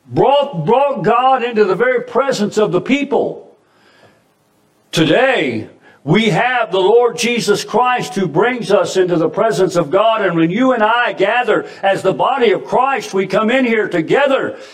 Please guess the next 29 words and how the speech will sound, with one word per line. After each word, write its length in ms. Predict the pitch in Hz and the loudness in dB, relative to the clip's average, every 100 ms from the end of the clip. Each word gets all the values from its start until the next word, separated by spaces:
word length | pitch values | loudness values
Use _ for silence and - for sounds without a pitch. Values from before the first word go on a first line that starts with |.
| - - | -16 -4
and 180 | 190 185 | -2 0
we 180 | 196 | 0
must 280 | 190 214 208 | 0 0 0
come 160 | 220 254 | 0 2
in 120 | 262 | 2
here 220 | 220 208 | 2 -2
with 80 | 156 | 0
one 320 | 170 247 254 | 0 2 0
focus. 580 | - 262 269 190 160 - - - - | -2 0 0 0 -2 -4 -16 -12 -2
And, 160 | 180 | 0
and 220 | 156 185 190 | 2 0 2
we 160 | 233 | -2
talked 300 | - 240 240 | 0 0 0
about 320 | 202 196 190 190 | 0 2 0 0
this 220 | 190 175 | -2 0
last 320 | 180 196 190 | 0 0 -2
Sunday 280 | 202 190 190 | -2 0 0
night. 340 | 180 147 110 - - _ _ | 0 -2 -6 -14 -20 _ _
What 560 | 147 208 262 262 - - | 0 2 2 -2 -12 -4
is 180 | 160 160 | -2 0
the 180 | 156 143 | 0 0
ultimate 680 | 208 254 254 240 240 247 156 | 2 2 2 0 0 -2 -2
goal 480 | 202 240 196 175 175 | 0 2 0 -2 0
of 140 | 156 | 0
our 200 | 196 202 | 2 2
lives? 760 | 202 208 156 98 87 - - - _ _ _ _ _ _ _ _ _ _ _ _ | 2 0 -2 -8 -12 -12 -12 -14 _ _ _ _ _ _ _ _ _ _ _ _
Soli 680 | - 156 160 180 180 175 - - - | -4 0 2 2 0 -2 -8 -16 -8
Deo 560 | 127 135 139 139 135 123 _ 123 | 0 2 2 -2 -6 -14 _ -4
Gloria. 460 | 120 104 82 - | 0 0 -2 -8